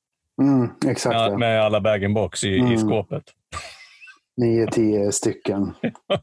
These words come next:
Speaker 2: <laughs>
Speaker 1: Kokheta. Ja, fy fan alltså. Så sjukt. Så sjukt.
Speaker 2: Ja.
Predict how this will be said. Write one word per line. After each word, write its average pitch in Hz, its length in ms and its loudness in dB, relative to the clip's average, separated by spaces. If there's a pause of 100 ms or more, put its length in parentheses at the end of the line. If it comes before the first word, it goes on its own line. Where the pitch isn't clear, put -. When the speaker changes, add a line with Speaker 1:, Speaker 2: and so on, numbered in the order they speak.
(120)
Speaker 2:
<laughs> - 580 -10
Speaker 1:
Kokheta. 113 760 0 (1120)
Ja, 135 300 0
fy 127 100 2
fan 131 380 2
alltså. 104 280 0 (640)
Så 131 180 -2
sjukt. - 580 -2 (420)
Så 117 100 -2
sjukt. 311 360 0 (460)
Speaker 2:
Ja. 98 420 -2